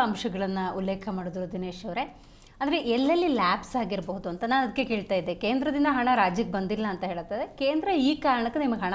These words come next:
ಕೊಡ್ತಿಲ್ಲ ಅಂತ ಕ್ಲಾರಿಫಿಕೇಶನ್ ಕೊಟ್ರೆ ಇದೊಂದು ಕ್ಲಾರಿಟಿ ಸಿಗುತ್ತೆ ಅಂತ ಹೇಳಿ. No, it is not like that ಅಂತ ಹೇಳ್ತಿದ್ರು.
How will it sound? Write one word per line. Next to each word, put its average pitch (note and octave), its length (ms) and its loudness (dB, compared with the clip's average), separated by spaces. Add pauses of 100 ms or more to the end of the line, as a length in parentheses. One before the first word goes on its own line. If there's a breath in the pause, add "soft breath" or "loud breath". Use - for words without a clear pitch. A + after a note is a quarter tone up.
(100)
ಕೊಡ್ತಿಲ್ಲ G#3+ 360 -2
ಅಂತ G3 140 -4
ಕ್ಲಾರಿಫಿಕೇಶನ್ A#3 760 -2
ಕೊಟ್ರೆ F#3+ 280 -6
ಇದೊಂದು F#4+ 260 -4
ಕ್ಲಾರಿಟಿ A#3 380 0
ಸಿಗುತ್ತೆ G3+ 380 -8
ಅಂತ F#3+ 160 -10
ಹೇಳಿ. G3 120 -10
No, C#4 140 -4
it A#3 160 -2
is A#3 120 -2
not G3+ 260 -2
like F#3 160 -2
that F3+ 220 -8
ಅಂತ G3+ 160 -10
ಹೇಳ್ತಿದ್ರು. F3 420 -10